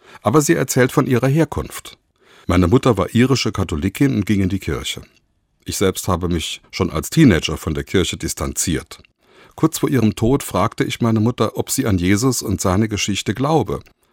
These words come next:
Kurz überlegte sie und sagte dann, es wäre schön, wenn das wahr wäre. Und so ist es auch mit dem Sieg über das Böse. Aber viele Verbrecher kommen eben nicht ins Gefängnis."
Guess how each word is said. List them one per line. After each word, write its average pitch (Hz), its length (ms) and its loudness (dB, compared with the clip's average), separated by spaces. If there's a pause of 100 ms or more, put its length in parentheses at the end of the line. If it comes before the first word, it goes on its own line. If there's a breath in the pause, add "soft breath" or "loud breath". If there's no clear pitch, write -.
(160)
Kurz - 200 2
überlegte 95 560 2
sie 135 300 0
und 120 220 -2
sagte 117 280 0
dann, 104 300 0 (460 soft breath)
es 101 160 -2
wäre 123 220 6
schön, 160 280 4
wenn 139 140 2
das 120 240 -2
wahr 131 300 2
wäre. 73 420 -2 (580)
Und 98 140 -4
so 127 100 4
ist 143 160 2
es 98 140 0
auch 104 160 2
mit 107 160 2
dem 90 120 2
Sieg 107 280 2
über 98 160 2
das 87 200 0
Böse. 67 420 -2 (520 soft breath)
Aber 82 240 0
viele 113 220 0
Verbrecher 92 480 -2
kommen 135 320 2
eben 95 280 2
nicht 185 220 0
ins 85 220 -4
Gefängnis." - 680 -8